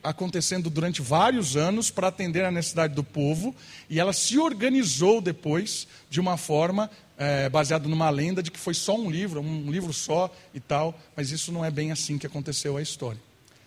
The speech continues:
Tá bom? Vamos orar? Você pode ficar de pé, fique de pé. Deus abençoe. Eu tô à sua disposição pra tirar dúvida, pra conversar, se isso é do seu interesse ou não. Obrigado aí pela sua paciência.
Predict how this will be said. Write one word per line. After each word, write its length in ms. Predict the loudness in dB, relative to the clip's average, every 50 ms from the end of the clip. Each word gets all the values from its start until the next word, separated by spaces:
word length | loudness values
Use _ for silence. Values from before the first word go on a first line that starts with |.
| -20 -12
Tá 60 | -8 -8
bom? 140 | -8 -8 -10 -16 _ _ _ _ _
Vamos 180 | -4 0 2 6
orar? 420 | 6 8 8 8 8 6 2 -2 -10 -18 -20 -20 -20 -20 -20 -20 -20 -20 -10 -6
Você 180 | -2 -2 0
pode 220 | 2 2 0 0 0
ficar 180 | 0 0 0
de 100 | 0 0
pé, 320 | 0 2 6 8 8 8 8
fique 240 | 6 2 -4 -4 -4
de 100 | -6 -4
pé. 600 | 4 6 8 10 10 10 8 6 2 -2 -10 -18 -20 -20 -20 -20 -20 -10
Deus 160 | -6 -2 0 2
abençoe. 640 | 2 4 2 2 0 0 2 2 4 6 6 4
Eu 120 | 4 2 2
tô 120 | 2 2
à 60 | 2
sua 180 | 2 0 -2 -2
disposição 800 | -4 -4 -4 -4 -2 -2 -2 -2 -2 0 0 0 0 -2 -4 -6 -10 -16 -20 -20 -20 -20 -20 _ _ _ -18 -4
pra 300 | 2 4 6 6 6 4
tirar 360 | 2 0 0 4 6 6 6 6
dúvida, 680 | 4 4 4 6 8 8 6 6 4 4 4 4 4
pra 380 | 4 2 4 4 4 4 2 -4 -10 -20 -20 -20 -20 -20 -18 _
conversar, 880 | -6 -4 -2 -2 -2 -2 0 2 4 4 6 6 6 6 4 2 -2 -8 -18 -20 -20 -20 -20 -20 -20 -16 -10
se 200 | -8 -4 -2 -2
isso 180 | 0 0 -2
é 60 | -2
do 60 | -2 -2
seu 180 | -2 -2 -2
interesse 560 | -2 -2 0 0 2 2 2 0 0 0 0
ou 80 | 2 4
não. 360 | 4 6 6 6 6 4 2 0 -6 -16 -20 -20 -20 -20 _ _ _ _ _ _ _ -8
Obrigado 420 | -4 -2 0 2 4 4 4 4
aí 80 | 2 2
pela 180 | 2 -2 -2 -2
sua 180 | -2 -4 -2
paciência. 800 | -2 -2 -2 -2 -2 0 0 2 2 2 2 0 0 -2 -2 -4